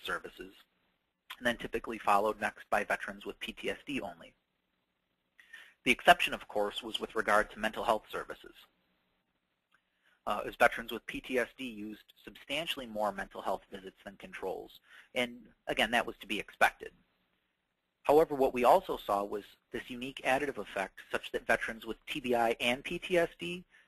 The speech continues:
used the highest overall services, as well as about one and a half times the number of mental health visits than veterans with P T S D alone. And so it was that combined T B I and P T S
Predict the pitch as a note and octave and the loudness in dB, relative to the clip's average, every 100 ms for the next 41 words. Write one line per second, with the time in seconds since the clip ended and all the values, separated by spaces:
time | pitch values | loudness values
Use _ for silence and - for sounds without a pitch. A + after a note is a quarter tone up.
0 | _ C#3+ C3+ C3+ - F#3 F#3 - A2 G#2 | _ -10 -2 2 4 6 4 0 -2 0
1 | F#2 F2 E2+ - F#2+ F#2 - G2+ - - | 4 4 2 -2 -4 -4 -10 -12 -12 -20
2 | - _ E3+ G3+ G#3+ F#3 E3 D3+ C#3 D#3+ | -20 _ 2 8 8 10 10 10 10 4
3 | F3+ D3+ C#3+ C#3 - - G2+ G2+ - A2 | 4 0 0 0 -2 -4 -4 -6 -12 -8
4 | A2 A2 G#2+ A#2 A#2+ A2 G#2 A#2 - G2 | -6 -2 -2 0 -2 0 2 2 2 -8
5 | F#2 F2+ - _ _ _ A#2+ A#2+ A#2 - | -8 -10 -12 _ _ _ -2 4 4 2
6 | A2+ G2+ - - G#2+ A2 G2 - G#2+ F#2+ | -8 -10 -10 -8 -8 -8 -8 -8 -10 -8
7 | G2 G#2 F2 _ _ - _ - G#2+ A#2+ | -6 -6 -6 _ _ -20 _ -20 -4 0
8 | A2+ - A2 - A#2 A#2 B2 A2+ - B2 | 0 0 -2 -2 0 2 2 -2 -8 -8
9 | A2 A2 A2 G2+ - A2 - G2+ | -2 0 -2 -6 -12 -8 -4 -4